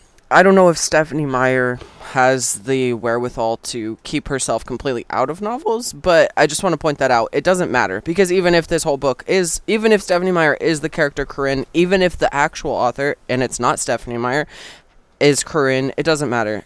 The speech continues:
Um, let's not make up things about people's lives based on that. I just think that's an important rule of thumb when talking about books. The other half of my warning to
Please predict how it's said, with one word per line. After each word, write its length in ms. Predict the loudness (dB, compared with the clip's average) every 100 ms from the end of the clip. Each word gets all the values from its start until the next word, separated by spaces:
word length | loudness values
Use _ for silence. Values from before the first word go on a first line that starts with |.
| 0
Um, 320 | 2 2 -4 _ -6
let's 320 | -2 0 0
not 340 | 2 4 4
make 220 | 2 -2 -2
up 220 | -6 -8 _ -8
things 240 | -8 -6
about 220 | -8 -8
people's 280 | -8 -12 -8
lives 300 | -6 -6 -8
based 260 | -10 -10 -8
on 160 | -8
that. 160 | -8 -8
I 100 | -8
just 160 | -8 -6
think 160 | -6
that's 200 | -6 -8
an 80 | -6
important 580 | -6 -6 -6 -4 -6 -8
rule 240 | -6 -4
of 80 | -4
thumb 400 | -4 -2 -2 -4
when 140 | -6 -6
talking 340 | -10 -10 -10
about 260 | -8 -8 -10
books. 340 | -12 -12 -16 -18 -20 _ _ _ _ -18 -18 -4
The 120 | 2
other 180 | 2 4
half 200 | 2 2
of 100 | 0
my 160 | 0 0
warning 500 | -2 -2 -2 -4 -6 -16 -20 -18 -14 -6
to 520 | -2 0 2 0